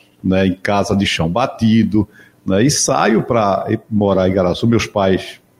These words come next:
decidem ir pra Igaraçu pra justamente eu e a minha irmã,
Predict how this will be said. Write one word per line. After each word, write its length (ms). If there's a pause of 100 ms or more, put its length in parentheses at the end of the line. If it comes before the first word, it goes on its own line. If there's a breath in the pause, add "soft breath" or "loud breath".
(140)
decidem 720
ir 120
pra 140
Igaraçu 480
pra 140
justamente 480 (260 loud breath)
eu 200
e 80
a 80
minha 180
irmã, 400